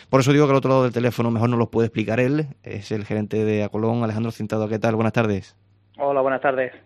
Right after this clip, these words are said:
Speaker 1: Decía que reconocimiento y volver un poco a ese, a ese ocio que tantos echamos de menos, ¿no?
Speaker 2: Intentando volver poco a poco a la nueva normalidad.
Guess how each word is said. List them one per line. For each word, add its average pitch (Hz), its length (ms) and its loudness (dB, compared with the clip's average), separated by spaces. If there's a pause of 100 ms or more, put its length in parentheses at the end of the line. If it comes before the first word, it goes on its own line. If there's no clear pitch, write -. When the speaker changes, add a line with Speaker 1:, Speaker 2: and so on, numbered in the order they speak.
(800)
Speaker 1:
Decía 123 300 2
que 131 220 2
reconocimiento 131 920 2 (100)
y 123 600 -2
volver 117 440 4
un 127 140 0
poco 123 320 4
a 120 80 4
ese, 113 440 0
a 113 120 -2
ese 113 200 -2
ocio 117 320 2
que 110 200 0
tantos 113 260 0
echamos 110 340 0
de 104 60 -2
menos, 107 260 -2
¿no? 117 140 -10 (800)
Speaker 2:
Intentando 151 640 2
volver 147 480 4
poco 143 200 2
a 135 60 -6
poco 156 240 2
a 156 40 4
la 143 80 2
nueva 139 160 0
normalidad. 131 720 0